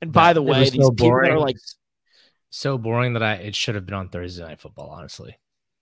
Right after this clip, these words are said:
Speaker 1: Yeah, I mean, God, can the Broncos get off the, the, the, the prime time? I mean, dude, like, the,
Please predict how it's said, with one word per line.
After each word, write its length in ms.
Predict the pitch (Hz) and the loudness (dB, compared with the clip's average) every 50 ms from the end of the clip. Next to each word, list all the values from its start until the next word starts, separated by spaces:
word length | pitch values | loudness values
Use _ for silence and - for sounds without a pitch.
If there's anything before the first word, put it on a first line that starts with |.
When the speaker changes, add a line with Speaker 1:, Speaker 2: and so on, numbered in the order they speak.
| _ _ _ 120 | _ _ _ -6
Speaker 1:
Yeah, 600 | 131 147 156 123 107 101 98 95 92 78 - - - _ - | 0 2 2 2 2 0 0 -2 -2 -4 -4 -8 -10 _ -12
I 80 | 113 | -10
mean, 320 | 117 120 117 113 107 92 - | -8 -6 -6 -6 -8 -10 -10
God, 440 | - 117 110 98 92 92 90 76 92 90 - _ _ _ _ _ _ _ _ _ _ _ _ _ _ | -8 -6 -4 -4 -4 -6 -6 -10 -14 -20 -20 _ _ _ _ _ _ _ _ _ _ _ _ _ _
can 100 | - 135 | -8 -8
the 60 | 143 | -4
Broncos 420 | 127 147 156 170 190 196 214 143 - | 0 0 2 2 0 -2 -4 -4 -4
get 160 | 143 131 113 | -4 -4 -2
off 260 | 113 113 113 110 - | -2 -4 -4 -6 -10
the, 180 | 113 92 85 98 98 101 107 104 | -12 -14 -14 -14 -16 -18 -18 -14
the, 180 | 113 107 101 92 | -12 -10 -10 -10
the, 380 | 80 78 87 85 87 92 101 110 | -12 -14 -14 -12 -12 -14 -14 -14
the 300 | 117 101 95 95 90 95 | -16 -16 -16 -16 -16 -16
prime 280 | - - 92 95 104 - | -16 -14 -14 -14 -12 -12
time? 180 | 117 120 117 - - - - _ - | -12 -12 -12 -14 -18 -20 -20 _ -12
I 100 | 143 151 | -10 -8
mean, 220 | 156 147 139 127 98 | -8 -8 -10 -10 -12
dude, 320 | 110 104 101 101 92 110 | -10 -10 -10 -10 -8 -8
like, 220 | 110 113 117 113 | -6 -6 -6 -6
the, 760 | - - 139 143 131 135 131 123 123 120 117 113 110 107 - | -8 -16 -18 -14 -10 -8 -6 -6 -6 -8 -8 -8 -10 -12 -12